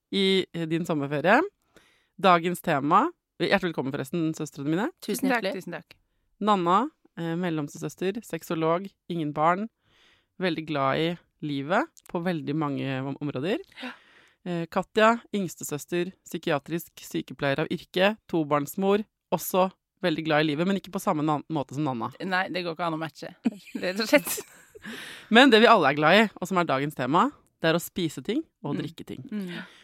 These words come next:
Speaker 1: Vi har laget en episode tidligere hvor vi hadde litt sånn, eh, etter ønske fra de som hørte på, tips og triks til spise mat i hverdagen. Så vi, ingen av oss er kokker. Vi er bare glad i mat.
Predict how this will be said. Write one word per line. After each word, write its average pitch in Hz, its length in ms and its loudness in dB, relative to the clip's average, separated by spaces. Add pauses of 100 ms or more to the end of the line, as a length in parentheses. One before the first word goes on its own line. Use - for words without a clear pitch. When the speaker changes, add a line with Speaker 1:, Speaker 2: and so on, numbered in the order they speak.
(200)
Speaker 1:
Vi 208 80 2
har 233 60 6
laget 165 320 6
en 170 100 0
episode 170 640 0
tidligere 151 480 -2 (160)
hvor 180 240 0
vi 180 80 2
hadde 185 320 -4
litt 165 160 -2
sånn, 143 340 -2
eh, 143 220 -4 (100)
etter 165 320 -6 (200)
ønske 135 480 -8
fra 151 100 -8
de 139 80 -4
som 139 160 -8
hørte 131 160 -8
på, 208 160 2 (320)
tips - 320 -10
og 185 60 -16
triks - 360 -12
til 175 320 -6
spise - 640 -10
mat 156 380 -2
i 170 80 -2
hverdagen. 151 480 -2 (1400)
Så 208 100 -4
vi, 233 200 2
ingen 247 160 6
av 285 100 8
oss 151 80 0
er - 0 -
kokker. 127 480 -8
Vi - 100 0
er 180 80 2
bare 170 140 2
glad 147 320 -6
i - 20 -6
mat. - 220 -6